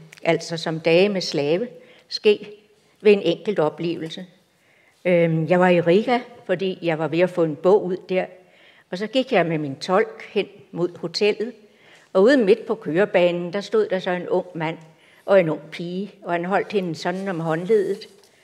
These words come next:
Og, øh, så råbte han noget til os. Så sagde jeg, "Hvad er det, han siger?" Han spørger, om vi vil købe hende for så og så mange lat i kiloet. Og det med kiloprisen, det kunne jeg slet ikke få ud af hovedet.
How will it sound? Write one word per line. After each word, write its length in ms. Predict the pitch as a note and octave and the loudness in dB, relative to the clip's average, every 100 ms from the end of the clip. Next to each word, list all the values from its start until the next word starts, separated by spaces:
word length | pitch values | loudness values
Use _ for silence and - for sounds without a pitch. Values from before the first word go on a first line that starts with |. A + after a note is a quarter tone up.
| _ - - _ - | _ -20 -20 _ 0
Og, 360 | F#3+ F#3+ F#3+ F#3 | 2 4 4 2
øh, 80 | F3+ E3+ - _ _ _ _ _ | 0 -8 -18 _ _ _ _ _
så 100 | G3 | -8
råbte 340 | F#3 E3 E3 F#3+ | 0 0 2 -2
han 120 | F#3 | -2
noget 260 | D3 D3 D3 | -2 -4 -6
til 220 | D#3+ D3+ | -6 -8
os. 220 | D#3 - _ _ _ _ _ _ - | -8 -16 _ _ _ _ _ _ -14
Så 40 | |
sagde 120 | D#3 E3 | -2 0
jeg, 60 | |
"Hvad 220 | E3 D3+ | 4 4
er 40 | E3+ | 2
det, 100 | C4+ | 0
han 160 | F#3+ | -4
siger?" 340 | D#3+ - E3 C4+ - - _ _ _ _ _ _ _ _ _ _ _ _ _ | -4 -4 -2 -4 -6 -20 _ _ _ _ _ _ _ _ _ _ _ _ _
Han 220 | - E3 | -2 -2
spørger, 320 | D#3+ - G#3+ | -4 4 6
om 180 | G#3+ F3+ | 6 4
vi 40 | E3+ | -4
vil 100 | E3 | -6
købe 400 | - E3+ G#3+ C#4+ | -4 -2 -2 -2
hende 320 | G#3+ G3 F#3 F#3+ _ _ - - | -4 -4 -6 -12 _ _ -20 -4
for 140 | F#3 | -2
så 160 | F3 F#3+ G#3 | 0 2 2
og 80 | |
så 140 | G3 G3+ | 2 -4
mange 380 | E3 D3+ F3+ F#3 | -2 -2 -2 0
lat 260 | D#3+ E3 | 0 -2
i 40 | G#3 | -10
kiloet. 480 | - F3 D#3 - F#3+ - _ _ _ - _ - | -10 -8 -6 -4 -6 -12 _ _ _ -20 _ -8
Og 120 | E3 | 0
det 100 | G#3+ | 2
med 100 | A3+ | 2
kiloprisen, 840 | A3+ A3 A#3 C#4 G#3 D#3+ - F3 | 0 0 0 0 -4 -4 -6 -4
det 140 | E3+ F#3 | -4 0
kunne 160 | F#3 | 0
jeg 80 | D#3 | 0
slet 240 | D#3 D#3+ | 2 2
ikke 140 | G3+ D#3+ | 2 0
få 60 | E3+ | -2
ud 100 | - | -2
af 100 | D#3+ | -6
hovedet. 320 | D3 D3 | -4 -4